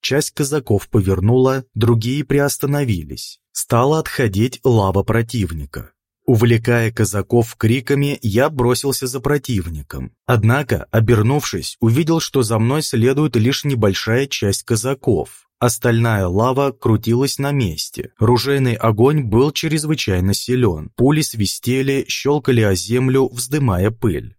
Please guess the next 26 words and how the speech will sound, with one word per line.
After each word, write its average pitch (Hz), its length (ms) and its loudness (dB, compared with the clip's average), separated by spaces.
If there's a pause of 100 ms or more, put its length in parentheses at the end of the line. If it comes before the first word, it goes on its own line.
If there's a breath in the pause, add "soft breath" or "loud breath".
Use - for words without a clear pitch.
Редко 143 420 0
мне 135 280 0
за 120 140 -4
мою 120 340 0
продолжительную 113 880 2
боевую 110 500 2
службу 113 680 -4
пришлось 131 480 0
бывать 127 400 0
под 143 180 -2
таким 107 380 -2
огнём. 104 580 -2
Упал 131 540 2
раненый 139 480 0
мой 143 180 -4
значковый 98 640 -2
казак. 110 680 -4 (120)
У 120 100 2
моего 120 500 2
офицера-ординарца 110 1400 0
была 110 400 0
убита 120 440 0
лошадь. 120 680 -2 (220)
Батарея 120 640 2
наша 101 340 -2
снялась, 123 800 -2